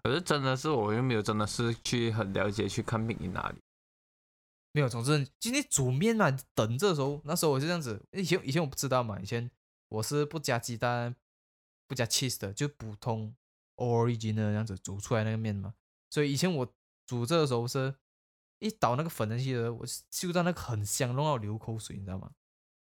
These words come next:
Speaker 2: 可是过了不懂多久过后，我们这边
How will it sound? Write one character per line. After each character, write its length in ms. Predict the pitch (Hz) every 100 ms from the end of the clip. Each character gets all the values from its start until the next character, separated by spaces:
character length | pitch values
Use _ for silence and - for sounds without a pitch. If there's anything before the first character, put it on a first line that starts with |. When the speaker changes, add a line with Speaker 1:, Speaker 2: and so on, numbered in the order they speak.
| - - -
Speaker 2:
可 100 | 156
是 160 | 247
过 280 | 247 262 156
了 40 |
不 140 | 113 202
懂 100 | 127
多 180 | 135 127
久 180 | 110
过 320 | 107 147 151 156
后， 60 | _ _ _ _ _ _ _ _ _ _ _
我 100 | -
们 120 | 131 180
这 100 |
边 140 | 226